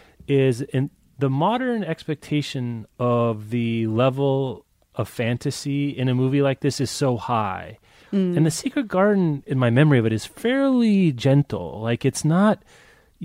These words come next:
Speaker 1: it's not like, say, another thing that's on this list, which is Artemis Fowl, which is a wild trailer and a very confusing giant world of fantasy.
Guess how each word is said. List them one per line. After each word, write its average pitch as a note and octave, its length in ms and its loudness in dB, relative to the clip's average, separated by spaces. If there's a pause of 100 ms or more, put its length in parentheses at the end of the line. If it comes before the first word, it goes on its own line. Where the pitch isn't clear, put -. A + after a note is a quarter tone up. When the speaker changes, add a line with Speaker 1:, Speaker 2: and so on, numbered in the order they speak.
(120)
Speaker 1:
it's - 160 -4
not F#3 140 6
like, D3+ 140 2
say, D3 100 6
another C3+ 260 6
thing C3+ 200 2
that's A#2+ 160 0
on B2 100 2
this A2 140 -2
list, C3+ 180 0
which G#2+ 80 -4
is G#2 80 -6
Artemis A#2 540 0
Fowl, C3 360 4
which A2+ 160 0
is B2 120 2
a B2+ 80 4
wild F#3 1040 4
trailer B2 640 4
and B2+ 180 2
a B2 100 2
very G#3+ 480 2
confusing C#3 760 0
giant E3+ 640 0
world C3+ 340 0
of G#2+ 100 -2
fantasy. A2 760 -12